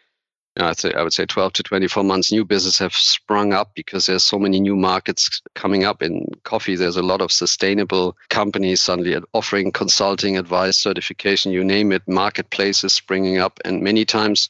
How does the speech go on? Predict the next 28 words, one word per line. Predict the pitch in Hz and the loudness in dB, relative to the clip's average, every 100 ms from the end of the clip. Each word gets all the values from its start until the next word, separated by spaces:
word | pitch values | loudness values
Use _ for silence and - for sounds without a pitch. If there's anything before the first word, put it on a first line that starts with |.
| _ _ _ - | _ _ _ -4
when | 95 | 0
we | 98 | 0
get | 107 131 | 0 0
it, | 104 104 - _ _ _ _ _ _ _ _ | 0 -2 -10 _ _ _ _ _ _ _ _
it's | - 127 - | -4 -2 0
a | |
good | - 143 | 2 2
idea, | 127 107 135 117 | 2 2 2 2
but | 98 101 | 0 -4
we | 113 | -4
don't | 113 113 107 | 0 0 0
really | 110 110 107 104 - 87 _ | 0 0 0 0 -4 -16 _
see | - - 113 107 | -2 0 0 0
the | 95 90 - _ 117 | 2 0 -2 _ -2
business | 117 113 98 - - - | 2 2 2 2 0 -4
plan | - 101 95 87 110 110 - | -2 0 0 -2 -4 -12 -6
materializing | 104 - 123 98 90 90 95 - | -2 2 2 4 2 0 -2 0
outside | 101 107 - 92 85 | 0 0 0 0 -2
the | 90 | -2
idea. | 87 98 95 | 0 2 0
That | 82 92 | 0 -2
could | - - | -4 -2
be | 87 | 0
an | 92 | 2
issue | 95 98 | 2 0
with | 85 87 - - | 0 0 2 0
manufacturing, | 87 92 87 120 123 - 104 95 95 | 2 0 0 -2 -4 -4 -2 -2 -2
network, | 107 95 101 98 90 | -2 -2 -2 -2 -4